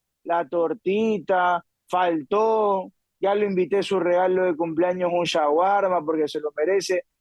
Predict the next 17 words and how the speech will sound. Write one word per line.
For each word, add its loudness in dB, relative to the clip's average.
a 2
mi -2
pana, 2
mi -2
dupla 0
de -2
más -2
de 0
diez 0
años -2
en -4
el 0
periodismo 2
deportivo, 2
don -2
Diego 2
Andrés 0